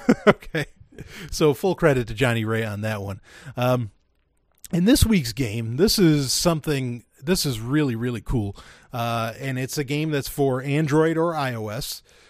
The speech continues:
uh, and it's Riptide G P two. Now, of course, you could also play this on the Ouya, which is essentially Android, right? Um, and it's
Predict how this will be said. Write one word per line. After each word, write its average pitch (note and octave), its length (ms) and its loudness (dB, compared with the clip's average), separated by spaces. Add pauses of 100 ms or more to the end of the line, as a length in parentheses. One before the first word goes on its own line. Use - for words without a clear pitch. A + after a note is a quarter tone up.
(140)
uh, A#2 260 -6
and C3+ 140 -6
it's A#2+ 120 -6
Riptide D#3 960 0
G B2 220 -4
P A2+ 180 -6
two. G2+ 260 -8
Now, G#2+ 140 -8
of A2+ 80 -10
course, B2 220 -4
you A#2 40 -14
could A#2 120 -10
also A2 240 -6
play A2 200 -10
this A2 160 -6
on G#2+ 140 -6
the B2+ 200 -10
Ouya, F#3+ 540 4
which C#3 200 -4
is A2+ 240 -8
essentially A2 560 -8
Android, A#2 340 -2
right? B2+ 240 -6 (560)
Um, B2 440 -4 (100)
and C3+ 160 -6
it's - 260 -6